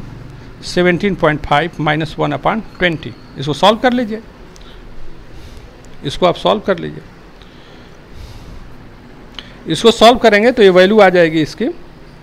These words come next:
माइनस वन upon फ़ोर्टी, माइनस वन upon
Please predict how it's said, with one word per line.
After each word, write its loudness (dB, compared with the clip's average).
माइनस 4
वन 4
upon 2
फ़ोर्टी, -4
माइनस -4
वन 0
upon -4